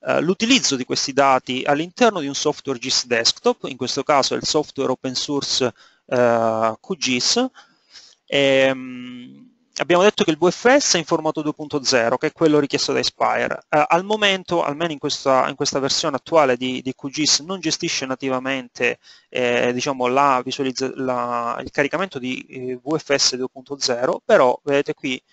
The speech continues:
potete poi andare da plugin e installare questo plugin che si chiama V F S due punto zero Client, a cui,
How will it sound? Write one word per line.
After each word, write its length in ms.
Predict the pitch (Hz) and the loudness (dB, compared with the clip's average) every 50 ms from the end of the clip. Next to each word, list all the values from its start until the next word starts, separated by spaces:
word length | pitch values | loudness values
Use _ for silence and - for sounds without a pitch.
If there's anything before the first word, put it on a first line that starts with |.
| _ _ _ | _ _ _
potete 260 | - 139 - 135 131 | -8 -6 -4 -4 -2
poi 160 | - - 139 | -2 0 -2
andare 260 | 127 127 127 127 123 120 | 0 0 0 0 2 2
da 100 | 127 127 | 0 0
plugin 480 | - 139 131 - 151 147 139 127 123 | 0 0 -2 -2 -2 -6 -6 -6 -6
e 40 | 123 | -4
installare 520 | 143 139 - - 185 170 143 127 120 120 | -4 -2 0 2 2 4 4 4 2 0
questo 260 | 117 - 135 - - - | -2 -4 -8 -10 -8 -4
plugin 500 | 185 185 165 139 131 131 127 127 123 123 | 0 0 0 0 -2 -4 -6 -6 -8 -6
che 80 | 127 | -4
si 140 | 131 - - | -4 -4 -4
chiama 280 | 135 143 131 123 123 123 | -4 -4 -4 -4 -4 -4
V 180 | 127 156 180 175 | -4 -2 -2 -2
F 240 | - - - 135 | -2 -2 -2 -2
S 220 | 131 120 - - 127 | 0 0 -2 -2 -2
due 120 | - 127 | -4 -8
punto 260 | - - 131 - 131 | -8 -10 -14 -14 -12
zero 240 | 120 - 127 120 120 | -6 -4 -4 -4 -2
Client, 640 | - - 123 120 117 117 139 - 208 208 - 254 262 - _ - - - - _ _ | -2 -2 -2 0 -2 -2 -4 -6 -8 -6 -4 -4 -4 -4 _ -18 -20 -20 -20 _ _
a 120 | - - 175 | -4 -4 -4
cui, 400 | - - 175 143 135 131 - | -2 -2 0 0 0 0 -2